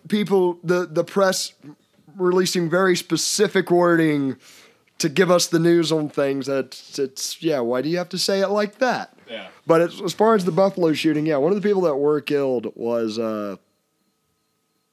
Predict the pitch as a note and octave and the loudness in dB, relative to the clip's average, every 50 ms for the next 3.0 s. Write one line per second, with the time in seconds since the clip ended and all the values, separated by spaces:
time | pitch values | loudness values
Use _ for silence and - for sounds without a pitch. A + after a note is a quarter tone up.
0 | _ _ _ _ - A2 B2+ C3+ B2+ B2+ B2 C3 B2 C#3 B2+ - A#2 A#2+ A2 A2+ | _ _ _ _ -8 -4 -2 -2 -2 -2 -4 -4 -4 -4 -4 -4 -6 -6 -6 -6
1 | B2+ A#2+ A2+ - A#2 A2+ A2 A2 G#2+ G#2 G2 - A#2 A2+ G#2+ A2+ A2+ G2 G#2 F#2+ | -8 -8 -8 -8 -10 -10 -8 -8 -8 -8 -10 -10 -8 -8 -8 -8 -10 -12 -12 -12
2 | - - G#2+ G#2 G2+ G2+ G2+ G2 G2 F#2 F#2 - - F2 E2+ E2 C#2+ - - | -10 -10 -8 -8 -8 -8 -8 -8 -10 -12 -12 -14 -16 -16 -16 -16 -16 -18 -20